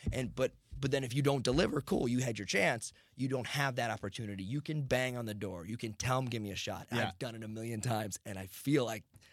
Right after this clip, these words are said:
Speaker 2: they probably all came through with A plus on doing it. But you can't say, "Oh, I don't wanna lose to this guy. I'm gonna leave," like he did. Like, you can't do that.
Speaker 1: Yeah.
Speaker 2: And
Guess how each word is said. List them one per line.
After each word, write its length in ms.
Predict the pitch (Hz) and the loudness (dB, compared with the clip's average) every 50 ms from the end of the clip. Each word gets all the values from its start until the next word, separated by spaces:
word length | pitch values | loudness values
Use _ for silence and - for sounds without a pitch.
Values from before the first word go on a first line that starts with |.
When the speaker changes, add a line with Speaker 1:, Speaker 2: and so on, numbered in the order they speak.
| - - _ - | -20 -20 _ -12
Speaker 2:
they 60 | - | -6
probably 260 | 92 - 127 127 120 | 0 4 6 6 6
all 180 | 117 110 107 104 | 6 6 4 2
came 220 | - 113 104 98 | 0 -2 -4 -2
through 380 | - 120 117 113 110 107 101 90 101 | 0 0 2 2 2 0 -2 -4 -6
with 180 | 107 104 95 - _ _ _ - - - - _ _ - | -8 -8 -8 -10 _ _ _ -20 -20 -20 -20 _ _ -2
A 120 | 123 123 | -2 -2
plus 540 | - - 123 98 - - - - - - - _ _ - - | 0 2 2 2 2 2 -2 -4 -4 -6 -10 _ _ -6 -2
on 180 | 107 104 104 | -2 0 2
doing 280 | 120 156 165 156 135 120 | 6 6 6 6 6 2
it. 200 | 110 107 - - - - - - - - - _ _ - | -2 -6 -6 -8 -14 -20 -20 -20 -20 -20 -20 _ _ 0
But 140 | 117 - - | 0 0 2
you 100 | 117 113 | -2 -4
can't 420 | - - - 147 147 151 143 - - _ _ _ _ _ _ | -2 0 2 2 4 4 2 0 -4 _ _ _ _ _ _
say, 360 | - - 131 123 117 110 98 - - | -4 0 2 4 4 4 0 0 0
"Oh, 180 | - 139 135 120 | 2 2 4 4
I 80 | 120 131 | 4 4
don't 120 | 131 113 | 2 0
wanna 160 | 120 127 120 117 | 0 -2 -2 0
lose 240 | 113 113 120 123 123 | 0 0 0 -2 -2
to 80 | 123 | -2
this 180 | 113 113 104 - | -2 -2 -2 0
guy. 120 | - 98 | 0 -2
I'm 100 | 95 98 | -2 -2
gonna 200 | 101 101 95 92 | -2 -2 -2 -2
leave," 440 | 95 104 107 101 95 92 - - - _ _ _ _ _ _ _ - | -2 -2 -2 -2 -2 -4 -6 -10 -16 _ _ _ _ _ _ _ -4
like 220 | - 98 92 - | -4 -4 -4 -4
he 260 | - - - - 226 | -6 -4 -2 0 0
did. 280 | 165 - - - - - - _ _ _ _ _ - | 0 -2 -4 -8 -12 -16 -18 _ _ _ _ _ -6
Like, 160 | - 127 - | -4 0 2
you 80 | 151 151 | 2 2
can't 560 | - - - - 143 160 160 160 - 156 120 | 2 0 0 2 2 2 0 0 -2 -4 -2
do 180 | 117 160 233 | 0 0 0
that. 280 | 262 240 - - - - - _ - | 0 -2 -6 -12 -20 -20 -18 _ -2
Speaker 1:
Yeah. 280 | 135 131 135 120 101 78 - _ - | 2 4 4 4 2 0 -6 _ 2
Speaker 2:
And 540 | 143 151 143 135 135 135 135 135 131 127 | 4 6 8 8 8 6 6 4 2 -2